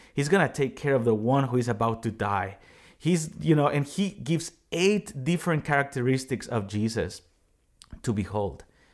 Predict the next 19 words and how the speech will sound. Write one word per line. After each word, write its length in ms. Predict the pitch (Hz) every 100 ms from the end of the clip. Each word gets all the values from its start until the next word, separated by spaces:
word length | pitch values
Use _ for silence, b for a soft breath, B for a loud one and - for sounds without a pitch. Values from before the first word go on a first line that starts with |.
| b b 101
And 180 | 95
then 240 | 92 104 117
in 120 | 110
the 80 | 98
second 360 | - 117 117 104
part 160 | 110
of 100 | 104
Isaiah 340 | 98 - 107 98
forty-two, 560 | 101 92 - 107 160 - b b b
we 120 | 117 113
see 180 | 127
another 420 | 110 104 117 139 -
commandment 580 | - 104 101 95 92
from 200 | - 101
the 80 | 92
Lord, 260 | 95 95 -
and 180 | 110 98
is, 240 | 101 - _ _
"Sing." 580 | - - - 147 123 98